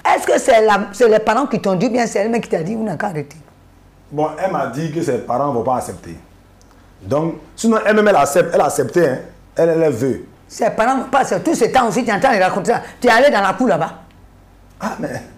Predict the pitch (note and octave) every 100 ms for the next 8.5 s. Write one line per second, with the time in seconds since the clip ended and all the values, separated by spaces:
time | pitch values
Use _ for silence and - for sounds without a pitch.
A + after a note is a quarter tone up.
0 | - - C#4 D4+ A#3+ A3+ B3+ D#3+ - C4
1 | F4+ - D#4 D#4+ C#4+ D4+ C#4+ C4+ D4 C4
2 | C4 - - - - - C4+ C4+ E4+ -
3 | F4+ - G4+ E4 C#4+ E4+ - D#4+ B3 A3+
4 | - - - A#3 C4 D#4 F4 D#4+ B3+ D4+
5 | C4 F#3+ C#4+ G#3+ G3+ - A#3 - - -
6 | - F4+ - G#4 C#4+ E4+ E4 - G4 -
7 | E4+ D#4+ D#4 D#4 C#4 G4 A#3 D#4+ A#3 A3+
8 | C#4 G3 G3 F#3+